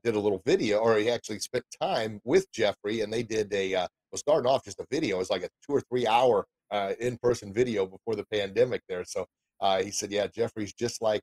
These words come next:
and I've met him a couple times, Jeffrey. Uh, he,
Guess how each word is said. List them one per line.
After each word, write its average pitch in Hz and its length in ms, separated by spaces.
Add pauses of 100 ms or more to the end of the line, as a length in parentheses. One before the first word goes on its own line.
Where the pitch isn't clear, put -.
and 98 140
I've 110 140
met 104 120
him 104 140
a 92 120
couple 101 280
times, 92 220
Jeffrey. 95 400 (360)
Uh, 95 280 (480)
he, 113 120